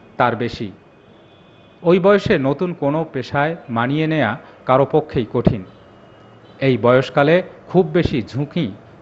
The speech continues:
নেয়ার পরিস্থিতিতে থাকে না কেউ।" বিক-,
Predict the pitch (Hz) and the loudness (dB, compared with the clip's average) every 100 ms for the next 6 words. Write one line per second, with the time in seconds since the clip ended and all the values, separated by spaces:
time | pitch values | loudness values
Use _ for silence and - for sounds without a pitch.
0 | 120 143 147 113 - 135 139 165 156 156 | -4 2 2 2 0 -2 -2 -6 -6 -2
1 | 131 101 - - - - - - - - | -4 -4 -12 -20 -20 -20 -20 -20 -20 -20
2 | - - 139 151 117 104 107 87 - - | -6 -2 -2 -2 -4 -4 -8 -10 -16 -20
3 | - - - - - - - - - - | -20 -20 -20 -20 -20 -20 -20 -20 -20 -20
4 | - - - - - - - - 120 185 | -20 -20 -20 -20 -20 -20 -20 -16 0 2
5 | 185 - | 2 -6